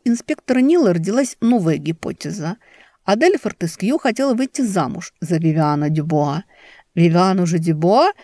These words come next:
была нужна не столько Адель Фортескью, сколько её сто тысяч фунтов, которые она получает в случае смерти мужа. Возможно, он предположил, что смерть Рекса Фортескью припишут естественным причинам. Какому-нибудь приступу или удару.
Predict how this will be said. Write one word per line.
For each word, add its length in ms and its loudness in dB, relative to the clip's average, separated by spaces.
была 260 2
нужна 300 2
не 100 -2
столько 460 -2
Адель 300 0
Фортескью, 540 0
сколько 360 -2
её 160 2
сто 160 -2
тысяч 320 -8
фунтов, 520 -4
которые 460 0
она 240 0
получает 500 -4
в 40 -20
случае 300 -4
смерти 380 -6
мужа. 480 -2
Возможно, 760 -2
он 140 0
предположил, 720 0
что 200 -6
смерть 500 0
Рекса 400 -2
Фортескью 720 -4
припишут 540 -2
естественным 560 -2
причинам. 580 -2
Какому-нибудь 640 2
приступу 640 -4
или 140 0
удару. 640 0